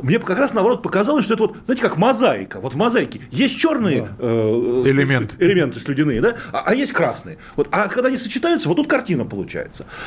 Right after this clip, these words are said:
Speaker 1: К-, э, и когда здесь идёт, потом приказы идут. То есть, когда вот мы говорим, вот эта книга, вот её очень, к ней вот совершенно невозможно сказать, что там есть элементы фальсификации, потому что там их нет. Пото-,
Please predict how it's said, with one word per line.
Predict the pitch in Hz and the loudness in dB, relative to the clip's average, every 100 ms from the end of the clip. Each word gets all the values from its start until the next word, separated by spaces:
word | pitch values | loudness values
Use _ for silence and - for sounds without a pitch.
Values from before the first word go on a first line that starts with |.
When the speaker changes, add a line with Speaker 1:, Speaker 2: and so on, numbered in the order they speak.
| - | -12
Speaker 1:
К-, | 117 - | -10 -2
э, | 135 131 127 - | 2 2 2 0
и | 220 | 0
когда | 208 208 262 | 2 2 0
здесь | 233 - - - | 0 -4 -6 -2
идёт, | 180 254 - - - | 2 0 -2 -20 -4
потом | 196 190 220 | -2 2 2
приказы | 240 262 180 135 123 139 | 2 2 2 2 2 -4
идут. | 151 147 147 - - - - | -6 -8 -12 -18 -20 -10 -2
То | |
есть, | 156 - | -2 0
когда | 180 190 | 0 2
вот | 208 | 2
мы | 226 | 2
говорим, | 240 302 330 262 - - - | 4 4 4 2 -4 -12 -2
вот | 185 - | -2 0
эта | 226 240 | 0 0
книга, | - 330 269 | -2 0 2
вот | 156 175 - | 2 2 0
её | 156 277 | 2 2
очень, | 269 247 262 220 - - - | 2 2 0 0 -2 -8 -4
к | |
ней | 196 285 | 2 4
вот | 233 | 4
совершенно | - 185 285 233 | 2 0 2 2
невозможно | 170 151 151 180 294 254 151 80 - - | 4 4 2 4 2 4 2 -2 -8 -16
сказать, | - 165 165 277 | -4 0 2 2
что | - 180 170 - - - | 2 -2 -2 -12 -18 -4
там | 277 247 | 2 2
есть | 190 214 190 | 2 2 2
элементы | 160 220 202 196 | 4 4 2 2
фальсификации, | 190 - 165 - - 101 - - - - - - - - - | 0 -2 -4 -6 -4 -6 -6 -12 -12 -14 -20 -20 -20 -12 -4
потому | 143 175 226 | 0 2 2
что | 208 185 - - | 0 -2 -2 0
там | 277 285 - | 2 2 -2
их | 226 - - | -6 -6 -8
нет. | 131 156 92 - - - - - - | -2 0 0 -6 -18 -20 -20 -20 -10
Пото-, | - | -4